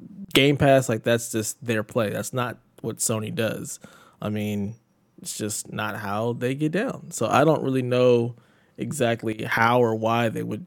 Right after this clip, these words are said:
try to create this consumer-friendly ecosystem when there really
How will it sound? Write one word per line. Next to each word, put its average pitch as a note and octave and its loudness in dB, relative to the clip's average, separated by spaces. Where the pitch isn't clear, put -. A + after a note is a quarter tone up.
try B2 0
to A2+ -2
create A2 -4
this A2 -10
consumer-friendly A2+ -4
ecosystem A#2+ -4
when A2+ -6
there A#2 -2
really A#2 -2